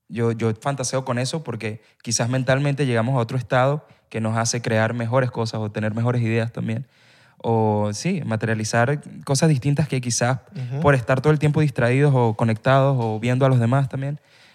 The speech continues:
Speaker 1: eh, no, no logramos canalizar, ¿me entiendes?
Speaker 2: ¿Y qué tal
Speaker 1: Entonces
Speaker 2: ese show de Kendrick? Buenazo.
Speaker 1: Kendrick, increíble, hermano. A mí me gusta muchísimo porque, bueno, ahorita vengo de, de haber ganado este show en, en, en M T V, eh, que se llama Becoming a Popstar.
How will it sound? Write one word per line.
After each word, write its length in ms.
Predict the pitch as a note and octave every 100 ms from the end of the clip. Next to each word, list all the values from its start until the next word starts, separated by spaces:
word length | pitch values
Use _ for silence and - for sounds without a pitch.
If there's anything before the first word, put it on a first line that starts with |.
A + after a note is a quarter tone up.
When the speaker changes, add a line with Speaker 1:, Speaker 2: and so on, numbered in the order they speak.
| _
Speaker 1:
eh, 260 | - A#2+ A2+
no, 420 | A2+ A2 A#2 A#2+
no 200 | - A2
logramos 500 | A#2 B2 A#2+ B2+ A#2+
canalizar, 600 | - A2 G#2 - D#3 C3+ -
¿me 80 | B2
entiendes? 300 | C#3 B2 A#2
Speaker 2:
¿Y 100 | D3+
qué 100 | D#3+
tal 80 | D#3+
Speaker 1:
Entonces 120 | E3+
Speaker 2:
ese 100 | E3+
show 140 | F3 E3+
de 80 |
Kendrick? 340 | E3 E3+ E3+ E3 - - C#3
Buenazo. 360 | C#3 C3 A2+
Speaker 1:
Kendrick, 280 | G#2 B2+ D3
increíble, 520 | D#3 E3+ C3+ B2+ B2+ A2+
hermano. 280 | G#2+ G#2+ -
A 80 | A#2+
mí 320 | A#2+ C#3+ C#3+
me 80 | C3+
gusta 220 | C#3 C#3
muchísimo 580 | D#3 B2+ C3+ D#3 E3 C3+
porque, 600 | C3 A#2 A#2 A2 G#2 G2+ - _ _ _ - _ -
bueno, 220 | C3 C3
ahorita 420 | A#2+ A2 C#3+ -
vengo 320 | B2 B2+ C#3 D#3
de, 240 | C3+ A#2
de 120 | A2+
haber 200 | A2 A2+
ganado 260 | C3 C3 C3+
este 160 | C3 -
show 260 | C#3+ C#3
en, 240 | C3+ G#2+ G#2+
en, 340 | A2 G#2 G2+ - -
en 120 | A2
M 120 | A#2
T 120 | A2+ C3+
V, 220 | C#3 D#3+ _ _ _ _ _ _
eh, 220 | B2 A2+
que 80 | A2+
se 80 | A2+
llama 240 | A2+ B2+ C3+
Becoming 340 | B2 B2 C3+
a 80 | A2+
Popstar. 520 | C3+ C#3 E3 E3+ -